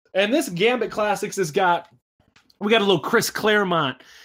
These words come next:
and Howard Mackey doing some writing. We got Bill Jaska, Mike Collins, Jim Lee, and Lee Weeks doing some pencils, a whole boatload of inkers and colorists and letterers, because this is a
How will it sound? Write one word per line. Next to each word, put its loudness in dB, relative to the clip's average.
and -2
Howard 2
Mackey -2
doing -2
some -4
writing. 0
We 0
got 2
Bill 4
Jaska, 0
Mike 0
Collins, 2
Jim 2
Lee, 0
and 0
Lee 4
Weeks -2
doing 0
some -2
pencils, 0
a 0
whole 2
boatload 2
of -2
inkers -2
and -8
colorists 0
and -2
letterers, 4
because 0
this 0
is -2
a -2